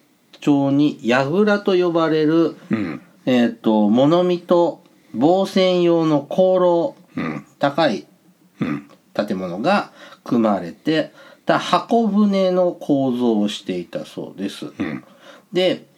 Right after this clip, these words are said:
Speaker 1: 順風の航海用に一本の帆柱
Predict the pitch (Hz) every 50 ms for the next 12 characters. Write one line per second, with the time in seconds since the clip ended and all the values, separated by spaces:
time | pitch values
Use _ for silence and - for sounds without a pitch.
0 | _ _ _ _ _ _ _ _ _ _ _ _ _ _ _ - 139 151 185 196
1 | 208 208 214 - - 202 196 185 156 - - - - - - _ _ _ _ -
2 | 170 202 220 214 - - - _ _ _ _ _ _ _ _ _ _ _ _ _
3 | _ _ _ - _ _ _ - - 180 170 170 165 - - - 156 151 151 151
4 | 143 143 139 143 139 131 131 135 151 175 175 170 - 202 214 214 - - 196 160
5 | 135 120 113 110 - - 156 151 175 175 175 156 - - - 127 107 95 - -
6 | -